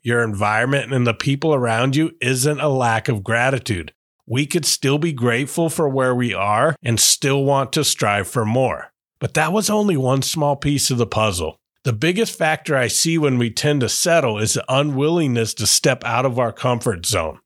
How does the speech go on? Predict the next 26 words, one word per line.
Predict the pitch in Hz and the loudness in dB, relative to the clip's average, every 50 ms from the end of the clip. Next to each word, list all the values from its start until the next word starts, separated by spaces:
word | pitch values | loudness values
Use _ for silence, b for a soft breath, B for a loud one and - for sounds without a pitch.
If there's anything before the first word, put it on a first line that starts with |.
| _ _ | _ _
the | - 120 | -2 0
nice | 113 107 113 131 151 151 - - | 0 2 2 0 0 0 -2 -2
little | 160 180 185 190 185 | 0 0 0 0 0
place | 147 - 147 135 131 131 - - | 0 0 0 2 2 0 0 -2
where | 135 113 - - | -4 -6 -2 0
everything | - 123 131 151 151 - - 180 156 | 0 0 2 0 -2 0 0 0 0
is | 156 147 117 - | 0 0 -2 -2
comfortable, | - 180 185 202 180 180 - 123 104 101 92 90 - - _ | 0 0 0 0 0 0 -2 0 0 0 -2 -2 -4 -6 _
but | - 120 - | -6 -6 -2
often | - 135 143 156 - - 214 208 190 135 | -2 -2 -2 -2 -2 -2 -2 0 2 2
not | 110 92 95 101 - | 0 0 -2 -2 -2
fulfilling. | - 131 - - 160 175 196 196 151 92 78 - _ _ _ _ _ _ _ - | -4 -6 -4 -2 0 0 2 0 0 -2 -6 -10 _ _ _ _ _ _ _ -2
Our | - 143 170 | 0 0 0
comfort | - - 190 202 196 190 214 208 190 151 | 0 -2 -2 -2 -2 -2 -2 -2 -2 -2
zones | 127 156 151 160 160 139 139 | 0 0 2 2 0 0 -2
appear | 135 - - - 151 151 147 | -4 -4 -4 -2 0 0 2
safe, | 123 - - - 123 104 90 76 76 - - - _ - | 2 2 2 2 2 0 0 -2 -6 -10 -14 -16 _ -2
it's | 117 113 92 - - 123 | -2 -2 -2 -4 -4 -2
known, | 123 127 127 131 143 160 170 - - - | 0 0 2 2 0 0 -2 -4 -4 -2
and | 110 110 | 0 2
it's | 123 131 123 - | 2 2 0 -2
predictable. | - - - 135 113 120 120 113 - - 101 82 82 78 76 - - _ _ _ _ _ _ | -4 -4 -2 0 2 2 0 0 0 -4 -4 -2 -4 -6 -6 -8 -14 _ _ _ _ _ _
But | - - - | -18 -12 -2
there's | - 131 160 170 147 180 | 0 2 2 2 2 0
a | - | -2
catch. | - - 160 151 131 - - - - - - | 0 0 0 2 0 -2 -2 -4 -4 -4 -4